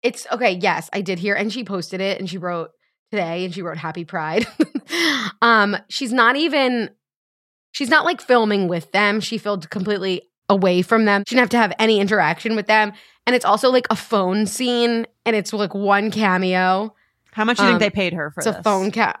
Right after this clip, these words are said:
Speaker 2: I feel like a lot.
Speaker 1: A lot. A lot. A lot. Um,
Speaker 2: I bet you they had, they did what, she wouldn't even, like, do the phone call with, um, Sarah Jessica Parker. She probably, like, did it on her own and then they'll, like, piece it together.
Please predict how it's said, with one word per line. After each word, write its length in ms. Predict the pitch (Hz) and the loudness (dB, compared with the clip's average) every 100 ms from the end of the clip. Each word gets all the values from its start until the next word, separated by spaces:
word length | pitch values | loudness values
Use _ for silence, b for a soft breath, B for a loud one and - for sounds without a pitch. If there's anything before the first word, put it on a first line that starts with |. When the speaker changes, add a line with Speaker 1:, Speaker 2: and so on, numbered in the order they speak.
| - | -8
Speaker 2:
I 180 | 175 | -6
feel 140 | 170 226 | -4 -2
like 120 | 202 | 0
a 60 | 185 | 0
lot. 300 | 160 107 - | -2 -4 -6
Speaker 1:
A 140 | 196 190 | -2 0
lot. 580 | 185 - - - - - _ _ _ _ - | 0 -2 -8 -16 -16 -16 _ _ _ _ -6
A 80 | 180 | -4
lot. 320 | - - - - | -4 -6 -12 -8
A 80 | 190 | -4
lot. 280 | - - - B B - | -4 -6 -20 B B -2
Um, 460 | 220 208 190 185 180 | 2 4 4 0 0
Speaker 2:
I 60 | 247 | 2
bet 180 | 320 | 0
you 140 | 349 415 | 0 -2
they 140 | 403 | 0
had, 180 | 359 277 | 2 2
they 120 | 254 | 0
did 140 | 240 226 | -2 -2
what, 140 | 233 | -2
she 140 | - 233 | -2 2
wouldn't 260 | 226 226 | 2 2
even, 220 | 233 214 | 2 2
like, 240 | 202 190 - 190 | 0 -2 -6 -4
do 180 | 208 208 | 0 0
the 100 | 208 | 0
phone 280 | 208 185 | 0 0
call 340 | 180 202 190 185 | 0 2 2 2
with, 380 | 175 180 - - _ - | -2 -4 -8 -20 _ -2
um, 500 | 190 180 165 156 151 | 0 2 -2 -8 -16
Sarah 220 | - 196 185 | -6 -2 -2
Jessica 220 | 175 180 | -2 -2
Parker. 340 | 185 170 233 | 0 0 0
She 140 | 226 247 | 0 -2
probably, 460 | 226 202 208 208 | 0 0 2 2
like, 200 | 196 185 - | 2 0 -2
did 180 | 208 196 | -2 0
it 240 | 180 - | 0 0
on 140 | 202 196 | 0 0
her 160 | 196 | 2
own 300 | 190 180 190 | 4 4 2
and 120 | 196 185 | 2 2
then 120 | 185 | 2
they'll, 140 | 180 | 2
like, 180 | 175 165 | 2 0
piece 180 | 208 185 | -2 0
it 80 | 190 | 0
together. 500 | 214 170 180 226 | 2 2 2 -2